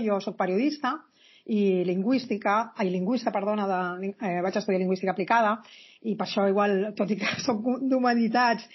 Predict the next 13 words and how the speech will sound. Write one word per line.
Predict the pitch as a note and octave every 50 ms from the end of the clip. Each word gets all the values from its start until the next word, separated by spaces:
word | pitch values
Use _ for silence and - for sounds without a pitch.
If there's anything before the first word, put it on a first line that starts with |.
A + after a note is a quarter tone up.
| - - - - -
tinc | B3+ A#3 A#3
aquesta | A3+ A3+ A3+ A#3 G3+
part | A3 A3+ A3
d'humanitats, | A3+ A3 G#3+ G#3+ G#3+ G3+ G#3+ G#3+ G#3+ G#3+ G#3 - -
mm, | A3+ G#3 G#3+ G#3 G3+ G#3 G#3+ G#3+ G#3+ A3+ -
també | G3+ G3 G3+ A3+ A3+ A3+ A3 G#3+ G#3 G3+
molt | A3+ A3 A3
propera | A3 A3+ G3+ A#3 A3+ A3 G#3 G3+ G3 F#3+ F#3+
a | - - G#3+
la | G3 F3+
ciència, | - - C4+ C4 C4 A#3+ A3+ - A3+ B3+ C4+ - -
no? | G#3 D#4+ - - - - - - - - - - - - - _ _
I, | - C#4 B3+ B3 A#3+ A#3+ A#3+ A#3 A3+